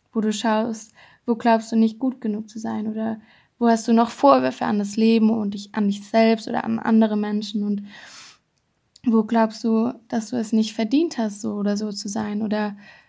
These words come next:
ähm, ja, auch vielleicht, warum glaubst du, dass Geld schlecht ist oder dass,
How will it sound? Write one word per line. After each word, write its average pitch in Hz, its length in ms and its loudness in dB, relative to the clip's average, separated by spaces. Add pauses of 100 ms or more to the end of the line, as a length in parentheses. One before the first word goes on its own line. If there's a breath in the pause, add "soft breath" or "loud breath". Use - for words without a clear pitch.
(300 loud breath)
ähm, 202 640 2 (260)
ja, 254 460 4
auch 220 60 -2
vielleicht, 220 440 -2 (240)
warum 220 440 2
glaubst 220 380 -2
du, 226 60 -6
dass 214 240 -4
Geld 220 260 0
schlecht 285 400 2
ist 208 200 -6
oder 208 220 -2
dass, 208 340 -6